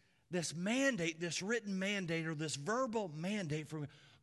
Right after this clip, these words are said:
Go and get involved where God's at work. Go join God there. Instead of saying, "Well, one day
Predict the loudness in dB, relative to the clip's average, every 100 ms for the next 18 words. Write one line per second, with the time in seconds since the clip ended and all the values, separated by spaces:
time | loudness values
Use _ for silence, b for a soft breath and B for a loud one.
0 | -4 2 4 6 4 2 2 2 2 0
1 | 0 2 0 0 0 0 -2 -6 B -2
2 | 0 0 -2 -2 -2 -4 -4 -2 -2 -4
3 | -6 -4 -4 -4 -8 -12 -20 _ B B
4 | B 0 6 8 6 4 -2 -8 -2 4
5 | 6 6 4 0 0 0 0 0 -2 -4
6 | -16 _ -12 -2 2 2 0 -6 -14 _
7 | _ _ _ _ _ _ _ _ _ _
8 | _ _ _ _ _ B B B 2 4
9 | 2 4 6 8 6 4 0 -2 0 0
10 | 2 4 6 6 4 6 8 8